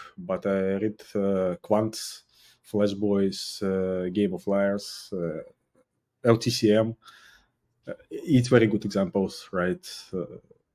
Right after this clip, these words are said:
I, I'm more about these books. Uh, and when I started, right, I, um,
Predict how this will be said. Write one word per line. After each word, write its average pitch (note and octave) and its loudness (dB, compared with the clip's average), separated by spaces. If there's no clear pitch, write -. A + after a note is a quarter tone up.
I, A2 6
I'm B2 8
more A#2+ 8
about F#2+ 2
these E2+ -6
books. - -20
Uh, - -20
and A2 2
when D#3 10
I C#3 8
started, D3+ 4
right, A2 8
I, G#2 6
um, G#2 0